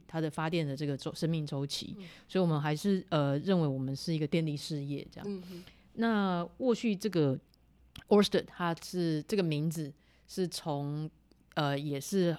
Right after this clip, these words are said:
Speaker 1: 完-，我们完全从，呃，石油天然气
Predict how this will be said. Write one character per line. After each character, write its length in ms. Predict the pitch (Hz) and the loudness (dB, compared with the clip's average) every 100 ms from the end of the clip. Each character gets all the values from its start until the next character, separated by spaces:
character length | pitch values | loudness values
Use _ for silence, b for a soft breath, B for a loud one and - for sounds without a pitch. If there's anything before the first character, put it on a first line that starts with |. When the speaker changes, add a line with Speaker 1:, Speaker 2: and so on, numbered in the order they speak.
| - _ _ _ - | -4 _ _ _ -4
Speaker 1:
完-， 200 | 180 165 | 0 0
我 100 | 170 | 0
们 160 | 151 156 | 0 0
完 200 | 156 160 | 2 2
全 360 | 185 - 147 147 | 2 2 0 -2
从， 420 | - 139 139 143 - _ - | -6 -6 -4 -6 -8 _ -12
呃， 140 | 143 | -10
石 140 | 131 160 | -8 -4
油 100 | 160 | -2
天 140 | 175 | -2
然 100 | 156 | -4
气 220 | 139 147 | -6 -10